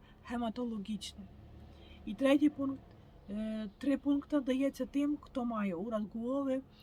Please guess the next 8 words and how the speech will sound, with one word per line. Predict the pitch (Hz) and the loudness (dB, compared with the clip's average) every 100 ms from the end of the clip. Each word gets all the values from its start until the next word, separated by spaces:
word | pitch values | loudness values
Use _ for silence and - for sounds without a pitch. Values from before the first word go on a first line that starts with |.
| - - - - - | -20 -20 -20 -20 -16
przeszczep, | - - 285 254 - 240 - - | -6 4 4 4 -4 -8 -8 -4
przeszczep | - 277 262 - 247 202 - - | 2 4 4 0 -6 -8 -16 -12
szpiku | - - 277 277 269 | -10 2 2 2 0
kostnego, | 262 262 254 247 233 240 - - - - - - - | -2 -2 -4 -6 -6 -8 -12 -20 -20 -20 -18 -18 -4
pacjenci | 262 - 240 269 277 247 | -4 -2 2 2 2 0
wymagający | 240 226 220 226 254 262 254 | -2 -2 -2 -2 -2 -2 -4
intensywnej | 196 214 240 214 254 247 220 | -4 -4 -6 -4 -2 0 -4
terapii. | - 220 208 208 202 202 | -8 -10 -8 -8 -8 -10